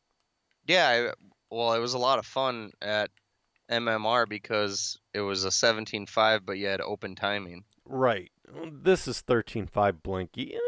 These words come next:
Speaker 2: it's about the same speed. But, um, anyway.
Speaker 1: Well, maybe top speed, but
Speaker 2: Yeah. Bottom. Oh, my God. Sorry, I just cracked my diff and, uh,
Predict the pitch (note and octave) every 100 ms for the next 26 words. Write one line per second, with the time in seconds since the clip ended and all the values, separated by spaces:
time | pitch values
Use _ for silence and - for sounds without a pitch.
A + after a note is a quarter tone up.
0 | A#4 A#4 - C3 A#2+ G2 - - G#2 F2+
1 | E2 - - E2+ E2 D#2 _ _ _ _
2 | _ _ _ _ _ _ C#3 B2+ A2+ F#2
3 | D2+ C#2+ _ _ _ _ _ _ _ _
4 | _ G3+ A3+ E3+ B2 A#2+ G2 _ _ _
5 | _ _ - F#2 F#2+ G2 F2+ - F2+ D#2
6 | - - C#2+ - C#2+ C2 - _ - D#3
7 | A#2+ - A#2 - _ _ _ _ _ C3
8 | B2 A#2 F2+ E2+ E2 - A2 F#2+ D2 D2+
9 | _ - F2 E2 D#2+ - _ - F#2+ F2
10 | F2 F#2+ - _ - A#2 G2+ - F2+ D#2
11 | G#2 G#2 - F#2 D#2+ E2 D#2 D2